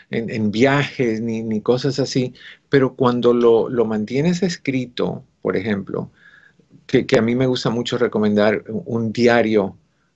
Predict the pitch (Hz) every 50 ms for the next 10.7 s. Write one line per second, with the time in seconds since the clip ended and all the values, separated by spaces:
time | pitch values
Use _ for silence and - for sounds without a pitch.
0 | _ _ - - 120 101 101 - 107 101 92 92 107 104 110 120 131 127 120 113
1 | - 110 87 107 110 107 - 123 104 92 110 104 101 101 104 104 104 104 101 98
2 | 95 92 87 - _ _ _ _ _ _ _ - - 101 101 - - 127 165 170
3 | 170 151 - - 110 95 - 117 117 113 143 151 139 120 120 110 110 107 107 -
4 | - 123 110 - 143 143 - - 127 113 110 101 110 135 156 151 135 104 92 87
5 | 85 - _ - - - _ _ - 113 120 127 113 85 - _ _ _ _ _
6 | _ _ _ _ _ - 110 110 107 127 110 113 120 123 131 131 127 135 127 123
7 | 123 123 123 - 139 127 - 123 113 113 117 - - 127 120 123 113 - 117 110
8 | - 113 110 110 - 127 113 110 120 113 110 104 101 98 98 - - - 107 95
9 | 101 98 - 107 98 92 90 - 87 98 104 98 - - 104 101 107 107 107 107
10 | 107 107 107 104 104 101 98 95 90 - - - 90 90